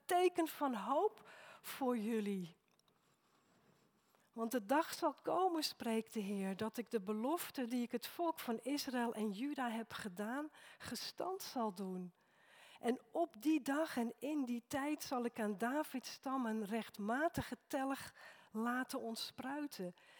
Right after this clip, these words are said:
die recht en gerechtigheid in het land zal handhaven." Jezus. "En dan wordt Juda verlost en de inwoners van Jeruzalem zullen veilig wonen. En de naam van de stad zal zijn,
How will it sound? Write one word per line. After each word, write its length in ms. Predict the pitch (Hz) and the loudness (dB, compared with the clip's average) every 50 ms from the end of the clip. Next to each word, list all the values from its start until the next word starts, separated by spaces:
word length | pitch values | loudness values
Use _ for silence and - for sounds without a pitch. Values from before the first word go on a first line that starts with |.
| - - - _ | -20 -20 -20 _
die 220 | - 220 226 214 | -2 2 2 4
recht 500 | 208 202 208 233 294 311 320 - - - | 2 2 2 2 4 4 4 2 0 -4
en 180 | - 247 240 233 | -2 -2 -2 -2
gerechtigheid 880 | - 233 208 190 220 262 277 262 - - 285 - - 254 220 214 220 - | 0 -2 -4 -2 -2 -4 -4 -4 -4 -6 -6 -6 -4 -2 -2 -2 -2 -2
in 120 | - 208 | -2 -2
het 140 | 208 208 202 | -2 -2 -4
land 340 | 208 208 240 247 247 247 - | -2 -2 -2 -2 -2 -4 -6
zal 260 | - - 226 208 202 | -4 -2 -2 -2 -2
handhaven." 1000 | 170 185 240 294 349 370 - 262 233 226 208 190 190 180 - - 185 175 175 - _ _ _ _ _ - - _ _ | -2 -4 -4 -6 -6 -6 -6 -4 -4 -4 -2 -4 -4 -6 -8 -8 -10 -10 -10 -12 _ _ _ _ _ -20 -20 _ _
Jezus. 880 | - 240 247 269 302 339 - - 262 196 147 - - - - - - - _ - - - - - - - - - - - - | -12 -12 -10 -8 -8 -8 -6 -6 -6 -8 -8 -8 -10 -12 -14 -14 -16 -18 _ -20 -20 -20 -18 -18 -18 -18 -18 -18 -18 -10 -4
"En 160 | - 226 220 | -2 0 4
dan 200 | 202 254 311 339 | 6 6 6 8
wordt 200 | 359 339 311 - | 6 4 4 4
Juda 300 | 285 302 320 285 294 233 | 2 2 4 6 4 4
verlost 640 | - - - 254 247 247 285 320 349 339 - - - | 4 2 -2 -2 0 0 0 0 0 -2 -4 -2 0
en 140 | 254 233 | 0 2
de 100 | 220 233 | 2 2
inwoners 600 | - 247 285 311 302 294 277 269 269 262 262 - | 2 2 0 0 2 2 2 2 2 0 0 -2
van 200 | - - 254 233 | -2 -2 -2 0
Jeruzalem 580 | 220 220 233 226 269 302 320 294 269 247 247 254 | 0 0 -2 0 0 0 0 0 0 0 -2 -2
zullen 280 | 233 226 247 226 220 214 | -2 -2 -2 -2 -2 -4
veilig 580 | - - - 302 285 294 302 285 262 240 - | -6 -6 -4 -4 -2 -2 0 0 -2 -2 -2
wonen. 440 | - 214 220 233 269 302 320 269 214 | -4 -2 0 0 0 0 0 0 0
En 120 | 208 220 | 0 0
de 100 | 220 214 | 0 0
naam 360 | 220 214 220 247 294 311 320 - | 0 0 2 2 2 0 0 0
van 180 | - 262 240 | 0 -2 -2
de 80 | 233 233 | -2 -4
stad 400 | - - - - 285 269 269 - | -6 -8 -8 -6 -4 -4 -4 -4
zal 260 | - - 233 226 226 | -8 -8 -6 -6 -4
zijn, 460 | 208 - 220 202 196 190 196 202 190 | -4 -4 -2 -2 -2 -2 -4 -6 -8